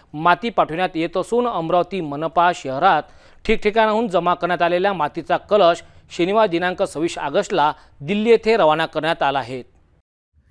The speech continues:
स्वातंत्र्याचा अमृत महोत्सव वर्षाच्या समारोप निमित्त मनपा आयुक्त तथा प्रशासक देविदास पवार यांच्या मार्गदर्शनामध्ये अमरावती मनपा वतीने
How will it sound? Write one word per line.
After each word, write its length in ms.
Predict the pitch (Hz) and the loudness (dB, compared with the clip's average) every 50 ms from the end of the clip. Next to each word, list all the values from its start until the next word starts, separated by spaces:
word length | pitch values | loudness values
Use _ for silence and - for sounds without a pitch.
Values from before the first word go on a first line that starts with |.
| - - - - - - - - - - - - - - - - | -20 -20 -20 -20 -20 -20 -20 -20 -20 -20 -20 -20 -20 -20 -20 -16
स्वातंत्र्याचा 720 | - - - 214 220 220 240 233 226 240 233 226 - 262 | -4 4 8 8 8 8 8 4 4 4 4 4 4 4
अमृत 300 | 247 202 180 185 196 175 | 4 4 6 4 4 4
महोत्सव 380 | 185 180 180 175 - - 208 214 | 4 2 2 2 2 4 6 6
वर्षाच्या 500 | 214 196 170 147 - 170 160 - 175 170 | 8 8 6 6 4 4 4 4 2 0
समारोप 480 | - - 160 151 165 170 175 180 165 175 | 2 0 -2 2 4 4 4 4 2 2
निमित्त 340 | 180 185 190 180 - - | 2 2 2 0 2 2
मनपा 500 | 214 226 214 170 160 165 175 175 - 214 | 4 4 4 2 2 2 2 2 4 4
आयुक्त 280 | 208 214 214 202 - - 214 - | 6 6 4 4 2 -2 0 0
तथा 200 | - 165 - 165 | 0 0 0 0
प्रशासक 580 | 151 - - 147 - - 208 - - 190 147 135 120 - _ _ - - - - | -2 0 -2 -2 2 2 2 4 4 4 4 4 2 -4 _ _ -20 -20 -12 -4
देविदास 420 | 135 139 147 160 156 175 175 170 | 2 4 4 6 8 6 6 6
पवार 300 | - - 156 160 175 196 | 4 4 6 8 8 8
यांच्या 300 | 202 196 185 180 202 190 | 8 6 4 4 4 2
मार्गदर्शनामध्ये 800 | 175 151 139 135 143 160 165 165 - 180 175 170 175 175 175 214 | 4 2 2 0 2 2 0 0 2 2 2 2 2 6 8 8
अमरावती 560 | 220 220 202 175 175 180 185 190 190 - 233 240 | 8 8 6 4 4 6 6 6 4 2 -2 -2
मनपा 460 | 214 185 170 175 170 - 175 170 175 | 0 0 0 0 2 4 4 6 6
वतीने 540 | 170 151 147 143 - 233 214 180 160 156 | 6 4 2 2 2 2 4 4 4 2